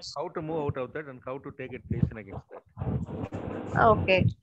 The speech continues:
Speaker 2: இப்போ ஒரு ஃபியரான ஒரு தாட் வருது அப்படின்னா, இப்போ அந்த thou-, அந்த தாட் வந்த உடனே நீங்க,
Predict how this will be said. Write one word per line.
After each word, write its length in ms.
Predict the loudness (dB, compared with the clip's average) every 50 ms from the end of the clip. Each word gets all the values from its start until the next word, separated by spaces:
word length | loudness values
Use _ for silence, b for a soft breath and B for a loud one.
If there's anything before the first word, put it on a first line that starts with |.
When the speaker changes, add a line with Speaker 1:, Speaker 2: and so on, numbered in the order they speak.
| -10 -2 2
Speaker 2:
இப்போ 220 | 4 8 12 12 12
ஒரு 160 | 12 12 12
ஃபியரான 580 | 10 10 10 10 12 12 12 10 10 10 10
ஒரு 180 | 8 8 8 8 8
தாட் 280 | 10 10 10 8 6 6 8
வருது 340 | 8 8 8 6 4 6 6
அப்படின்னா, 460 | 6 6 4 0 0 0 0 0 2 2 2 2 0 0
இப்போ 240 | -2 0 6 6 6
அந்த 220 | 6 6 2 4 6
thou-, 200 | 6 8 8 6
அந்த 280 | 6 2 4 4 2 6 8
தாட் 280 | 8 10 10 8 6 4
வந்த 280 | -2 -2 0 0 0
உடனே 320 | 2 2 0 0 -2 -4 -4
நீங்க, 260 | -4 -2 2 4